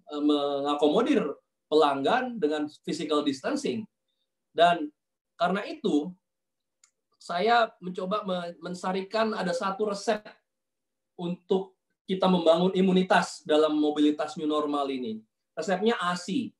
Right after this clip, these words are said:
Jadi kalau anak bayi itu minum asi, biasanya badannya akan lebih imun, ya, akan lebih, lebih kuat karena ada kandungan, eh, dari asi itu yang menimbulkan kekebalan. Ini sama asi juga dalam kaitannya transportasi publik, tapi kepanjangannya adalah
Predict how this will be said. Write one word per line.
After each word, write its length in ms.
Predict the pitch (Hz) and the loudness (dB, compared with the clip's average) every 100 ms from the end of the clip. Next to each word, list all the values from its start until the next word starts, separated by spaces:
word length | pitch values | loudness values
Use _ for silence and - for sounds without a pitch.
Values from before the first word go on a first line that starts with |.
| _ _ _ _ | _ _ _ _
Jadi 160 | 139 196 | -4 0
kalau 160 | 190 180 | 0 0
anak 320 | 180 180 180 | 0 -2 0
bayi 240 | 151 165 | 2 2
itu 80 | 185 220 | 2 0
minum 240 | 185 180 | 0 0
asi, 560 | 175 170 - 226 233 214 | -2 -4 -2 -4 -2 -2
biasanya 400 | 165 165 175 208 | -4 -4 -4 -2
badannya 400 | 190 156 160 190 | -2 0 0 -2
akan 320 | 185 185 175 | -2 -4 -4
lebih 80 | 165 175 196 | -4 -2 0
imun, 320 | 170 143 135 - _ - | 2 2 0 -10 _ -10
ya, 240 | 139 151 - _ _ _ | -8 -8 -12 _ _ _
akan 400 | 143 - 165 156 | -16 -10 -4 0
lebih, 240 | 151 151 - 151 | 4 4 2 0
lebih 240 | 151 151 | 2 2
kuat 240 | 147 185 | 2 0
karena 320 | - 151 151 147 | 0 -4 -2 -2
ada 160 | 143 | -4
kandungan, 640 | 147 143 143 143 139 135 - _ _ _ _ | -4 -2 -2 0 -2 -4 -8 _ _ _ _
eh, 480 | - 131 127 127 127 - - 135 | -6 -2 -2 -2 -4 -10 -16 -4
dari 320 | 131 135 139 | 2 2 2
asi 400 | 139 135 147 135 | -2 -2 0 0
itu 160 | 151 | 0
yang 80 | 143 | -2
menimbulkan 400 | 139 135 135 135 | 0 -2 0 -2
kekebalan. 720 | 135 139 127 143 143 120 110 - _ _ _ | -4 -4 0 4 4 2 -2 -8 _ _ _
Ini 160 | 196 262 | 2 4
sama 320 | 220 214 226 190 190 | 4 4 4 2 -2
asi 240 | 185 196 | -4 -6
juga 400 | 170 147 175 - | -4 -2 -4 -4
dalam 240 | 143 143 151 | -6 -8 -8
kaitannya 240 | 147 147 | -8 -8
transportasi 400 | 147 143 147 143 | -8 -8 -8 -8
publik, 240 | 139 165 | -8 -6
tapi 240 | 180 180 208 | -4 -4 -4
kepanjangannya 640 | 175 185 170 160 175 196 | -2 0 0 -2 -2 0
adalah 160 | 175 | 0